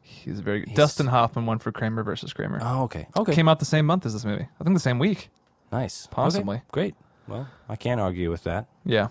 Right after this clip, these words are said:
Speaker 2: He's Dustin Hoffman.
Speaker 1: Okay. So, yeah, we'll just jump into the, the, the plot here. So,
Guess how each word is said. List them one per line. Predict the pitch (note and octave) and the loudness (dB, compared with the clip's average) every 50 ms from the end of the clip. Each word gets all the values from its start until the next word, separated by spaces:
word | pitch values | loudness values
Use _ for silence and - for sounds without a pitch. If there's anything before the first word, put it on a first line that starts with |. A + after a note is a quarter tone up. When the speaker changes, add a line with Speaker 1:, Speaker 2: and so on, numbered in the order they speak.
| - - | -4 -10
Speaker 2:
He's | G#2+ G2 - | -14 -12 -8
Dustin | - F2+ - - G2+ F#2+ | -8 -8 -8 -6 -4 -4
Hoffman. | F2 D#2 - - E2+ E2+ - _ _ _ _ _ _ _ _ _ _ - _ - - - - - - - - - - - - - - - | -4 -4 -4 -4 -6 -6 -8 _ _ _ _ _ _ _ _ _ _ -20 _ -20 -20 -14 -14 -14 -12 -14 -20 -20 -20 -20 -20 -8 0 2
Speaker 1:
Okay. | D3 D#3 A#3+ C#4+ - - _ _ _ - | 4 6 6 4 2 -2 _ _ _ -8
So, | - - D#3 D#3+ | 0 4 6 6
yeah, | E3 F3 A3 A#3+ | 8 8 8 8
we'll | D#3 C#3+ C#3+ D3 | 8 6 6 6
just | C#3 D3 C3+ - | 4 0 0 2
jump | - C#3+ D3 D3 | 4 4 4 4
into | D#3+ D#3 D#3+ D#3 - D#3+ | 4 2 2 4 2 4
the, | D#3 D#3 D#3 D#3 D#3 D#3 D#3 D#3 | 6 6 8 8 8 6 4 2
the, | - D#3 D#3 D#3 D3+ | 2 4 4 4 4
the | D3+ D#3+ D3 | 2 0 2
plot | - - C#3 E3+ G#3 | 4 6 6 6 6
here. | F3 C3 A2+ A2+ A#2 B2 _ _ - - | 6 4 2 0 0 -4 _ _ -6 2
So, | - E3+ D#3 D3 D3 | 6 8 8 8 6